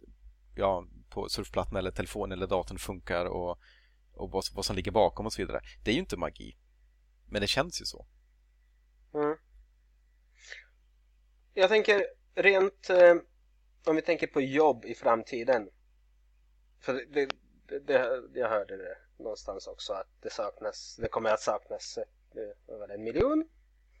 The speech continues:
Speaker 2: programmerare? Nej.
Speaker 1: Eh, någon
Speaker 2: Nej.
Speaker 1: sa en miljon,
Speaker 2: En miljon
Speaker 1: tjugo tjugo
Speaker 2: programmerare?
Speaker 1: någonting sånt där.
Speaker 2: I Sverige?
Speaker 1: Nej, i
Speaker 2: Det är
Speaker 1: E U,
Speaker 2: E U.
Speaker 1: E U.
Speaker 2: Okej. Ehm, men Indien då? De är väl duktiga på I T. Och de har varit duktiga på I T i flera år.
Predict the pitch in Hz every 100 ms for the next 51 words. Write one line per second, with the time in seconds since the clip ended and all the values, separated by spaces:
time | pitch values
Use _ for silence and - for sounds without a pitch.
0 | - 220 220 220 220 214 208 - 113 110
1 | - 120 123 131 123 - 98 90 90 87
2 | 87 90 87 87 - _ _ _ _ _
3 | - - - 135 185 190 180 165 170 110
4 | - 92 - - - - 196 277 175 110
5 | - _ _ - - 113 120 117 101 90
6 | 87 90 - 98 92 90 - 117 - -
7 | _ _ _ _ _ _ _ _ - 147
8 | 139 139 135 139 - - _ _ 180 180
9 | 180 185 - _ 240 254 147 285 302 -
10 | - _ _ _ _ _ 151 220 311 349
11 | 170 - - 127 101 - - 131 113 -
12 | - - 139 156 196 214 135 - 123 117
13 | 123 113 117 110 - 123 113 123 247 254
14 | 117